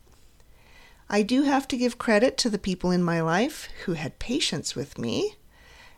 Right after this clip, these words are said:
as they exposed me to new things and taught me new abilities, while helping me feel safe and supported.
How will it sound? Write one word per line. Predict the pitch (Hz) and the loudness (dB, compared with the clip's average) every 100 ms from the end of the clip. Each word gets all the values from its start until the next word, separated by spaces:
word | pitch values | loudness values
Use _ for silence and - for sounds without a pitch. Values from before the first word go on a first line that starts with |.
| - | -4
as | 185 208 214 | 2 4 6
they | 208 | 4
exposed | 202 - - 208 202 | 4 2 4 4 4
me | 208 208 | 4 4
to | 196 | 4
new | 190 226 | 4 4
things | - 180 175 190 202 | 4 2 2 0 0
and | 196 | 0
taught | 180 170 180 | -2 -4 -2
me | 185 | -2
new | 180 | 0
abilities, | 185 175 160 156 156 240 - - - - - - - - - - | 0 0 -2 0 0 2 0 -4 -12 -20 -20 -20 -20 -20 -10 4
while | 277 277 285 | 8 8 6
helping | 262 220 208 220 190 | 4 2 4 2 4
me | 185 185 | 2 0
feel | 196 175 | 0 0
safe | - 156 156 - | 2 2 0 -2
and | 147 | -4
supported. | - - 277 277 92 | -4 -2 0 0 -2